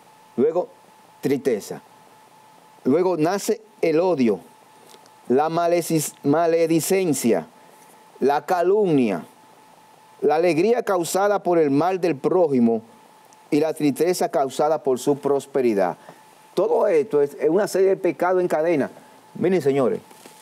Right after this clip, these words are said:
suelten, suelten eso. El que, el que, el que usted ve que está calumniando al otro, en el fondo, en el fondo, lo que está es envidiándolo. Yo recuerdo una vez que, <laughs> yo sé, creo que lo dije aquí una vez,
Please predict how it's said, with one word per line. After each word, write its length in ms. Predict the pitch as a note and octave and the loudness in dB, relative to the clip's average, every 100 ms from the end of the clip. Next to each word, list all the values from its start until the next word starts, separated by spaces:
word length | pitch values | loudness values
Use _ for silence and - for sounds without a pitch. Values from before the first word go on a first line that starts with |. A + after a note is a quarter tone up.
| - - | -20 -20
suelten, 560 | - D#3+ F#3 - F3 C3+ | -6 -2 0 0 -4 0
suelten 400 | E3 F3+ F3 A#2 | -2 -2 -2 -2
eso. 300 | E2+ - A#2+ | -4 0 -2
El 80 | |
que, 220 | A2 B2+ A#2+ | 0 0 0
el 120 | B2 | 0
que, 280 | C#3+ C3 C3+ | 0 0 0
el 120 | B2+ | 0
que 100 | C#3 | -2
usted 180 | C3+ G#3 | -2 -2
ve 100 | A#3 | -2
que 60 | |
está 180 | F#3+ G3 | -2 -2
calumniando 600 | F3 E3+ D#3 C#3+ D#3 C3 | -2 -4 -2 -2 0 0
al 100 | A2+ | 0
otro, 320 | F#2+ F2 F2+ - - - - - - - | -2 -4 -12 -16 -20 -20 -20 -20 -20 -6
en 200 | D#3 F3+ | -2 0
el 120 | F#3 | -2
fondo, 460 | D3 E3+ D#3 B2+ A#2 | -2 0 0 0 -2
en 100 | D#3 | 0
el 100 | E3 | -2
fondo, 520 | - A#2+ A#2 A2+ A#2+ - - - | 0 -2 0 0 0 -2 -20 -12
lo 140 | B2 B2+ | -4 -2
que 100 | C#3 | 0
está 160 | B2 | 0
es 140 | C#3+ C#3+ | -2 -2
envidiándolo. 800 | C#3+ D3 D3+ D#3 D#3+ A#2+ F2 D#2 - - - - - - - - - - - - - - | -4 -2 0 0 0 0 0 -4 -10 -20 -20 -20 -20 -20 -20 -20 -20 -20 -20 -20 -20 -10
Yo 180 | - F#3+ | -2 0
recuerdo 360 | F3 D3 D#3+ | 0 0 -2
una 160 | D3 C3+ | -2 0
vez 240 | C3 C#3 | 2 0
que, 220 | B2+ A#2 D3 - - | 2 -2 -2 -6 -12
<laughs> 260 | - A2+ - | -12 -14 -6
yo 100 | C3 | -2
sé, 160 | D#3 A#2 | 0 0
creo 160 | C3+ C#3+ | -2 0
que 40 | |
lo 80 | C#3+ | 0
dije 140 | C3+ | 0
aquí 120 | C3 C3+ | 0 0
una 120 | A2+ | 0
vez, 140 | - | 0